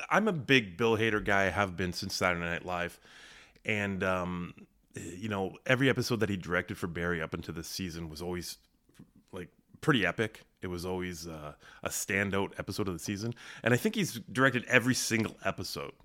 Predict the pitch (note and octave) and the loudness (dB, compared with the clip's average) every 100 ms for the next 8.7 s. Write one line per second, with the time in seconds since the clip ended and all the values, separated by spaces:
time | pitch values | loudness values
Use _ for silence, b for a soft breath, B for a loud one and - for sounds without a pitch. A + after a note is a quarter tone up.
0 | - - E2 D#2 - D#2+ D2+ G2 C#3+ E3 | -20 -14 -10 -10 -8 -8 -6 -2 -2 -2
1 | - - B B B B A#2 C#3+ B2+ - | -8 -10 B B B B 4 6 6 4
2 | A2 G#2+ - A2 G#2+ G#2+ F#2 F#2+ G2 G2+ | 4 2 0 2 2 2 0 0 0 0
3 | G2+ - - b b b b b - F#2+ | -4 -12 -18 b b b b b -8 -6
4 | F#2 F2+ F2+ F2 - - A2 G#2+ - C#3 | -4 -4 -4 -4 -4 0 2 2 -2 -6
5 | - - A#2+ F2+ G2 G2 - - F#2+ - | -6 -2 -2 -2 -2 -2 -4 -6 -6 -6
6 | - G2+ G2+ G#2 - A#2+ C#3+ D#3+ F#3+ D#3+ | -4 -2 0 0 0 0 0 0 0 0
7 | C#3 B2+ B2+ G#2+ - B B B - A2 | -2 -2 -4 -4 -8 B B B -4 -4
8 | - G2 G2 G2+ G2 - - | -2 0 2 0 -2 -4 -8